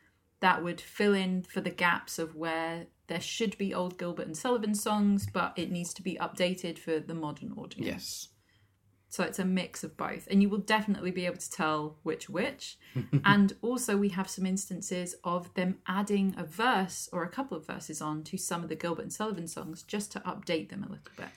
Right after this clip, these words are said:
Speaker 2: See, because there was a Pirates of Penzance movie being produced at the time,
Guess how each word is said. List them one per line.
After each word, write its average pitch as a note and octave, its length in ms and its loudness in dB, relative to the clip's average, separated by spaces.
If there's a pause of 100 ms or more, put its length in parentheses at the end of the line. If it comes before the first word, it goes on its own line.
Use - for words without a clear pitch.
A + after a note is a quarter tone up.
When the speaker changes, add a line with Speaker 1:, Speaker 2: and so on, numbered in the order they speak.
(120)
Speaker 2:
See, E3+ 400 0 (680)
because D#3 380 2
there D#3+ 80 4
was D#3 180 6
a C3+ 60 -4
Pirates C3 400 -2
of - 60 -12
Penzance A#2 520 -4
movie G#2+ 500 -4
being G2+ 360 -4 (160)
produced G2+ 400 -6
at - 80 -14
the G2+ 80 -16
time, G2+ 500 -10